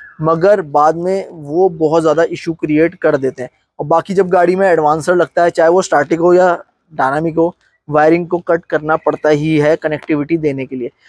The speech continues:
तो ऐसा हो नहीं सकता कि आपकी गाड़ी hundred percent without wiring cut के सीएनजी इंस्टॉल की जाए। तो ये तो हमारा हो गया इंजन बे। एक बार मैं आपको boot space दिखा देता हूँ पोलो का, कि इसमें हमने cylinder की placement कैसी की है, bracket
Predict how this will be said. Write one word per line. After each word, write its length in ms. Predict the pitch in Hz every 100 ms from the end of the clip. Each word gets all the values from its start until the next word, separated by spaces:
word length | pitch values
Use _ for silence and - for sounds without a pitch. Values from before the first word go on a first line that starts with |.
| _ -
तो 100 | 180
ऐसा 260 | 170 202
हो 240 | 170 147 170
नहीं 140 | 196
सकता 300 | 185 160 196
कि 120 | 175
आपकी 280 | 202 151 190
गाड़ी 240 | 165 160 175
hundred 360 | 139 160 175
percent 520 | - 160 - 180 190 _ _ _ -
without 320 | 170 156 180 185
wiring 360 | 165 156 170 156
cut 180 | 151 -
के 180 | 190 254 -
सीएनजी 400 | - 180 165 175
इंस्टॉल 480 | 180 - 160 170 202
की 140 | - 175
जाए। 280 | 160 143 131 _ _ _ _ -
तो 240 | 196 202
ये 220 | 185 190
तो 100 | 208
हमारा 300 | 202 196 196
हो 180 | 180 175
गया 180 | 180 196
इंजन 420 | 175 165 170 175
बे। 120 | 190
एक 240 | 202 170 160
बार 160 | 180
मैं 100 | 175
आपको 200 | 175 -
boot 300 | 156 165 180
space 240 | - 185 175
दिखा 180 | 165 165
देता 180 | 160
हूँ 120 | 170 165
पोलो 220 | 165 165
का, 240 | 160 175 185 _ _ _ _
कि 100 | - 190
इसमें 280 | - 180
हमने 240 | 175 175 185
cylinder 400 | - 165 165 180
की 120 | 175
placement 420 | 175 156 175 160
कैसी 260 | 160 151 170
की 180 | 170 165
है, 120 | 160
bracket 440 | 156 143 - 180